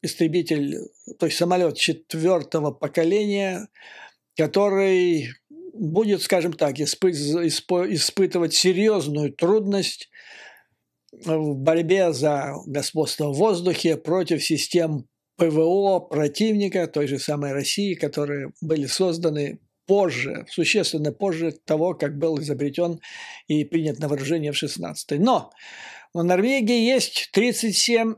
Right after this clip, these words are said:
Ф тридцать пятых, а Ф тридцать пятые, они в геометрической прогрессии меняют обстановку.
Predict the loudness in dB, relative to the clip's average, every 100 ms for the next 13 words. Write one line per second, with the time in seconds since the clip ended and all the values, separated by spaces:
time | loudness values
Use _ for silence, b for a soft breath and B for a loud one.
0 | _ 0 0 0 0 0 0 -2 -4 0
1 | 2 2 0 -8 -10 -18 -20 _ _ _
2 | B B B 2 4 2 2 0 2 0
3 | 2 2 2 2 0 0 -2 -2 0 0
4 | 2 2 2 -2 -8 b b b b 0
5 | 2 2 2 2 2 0 0 -2 0 2
6 | 2 2 0 0 0 0 0 0 0 -2
7 | -8 -8 -4 -4 -4 -10 -16 -18 -18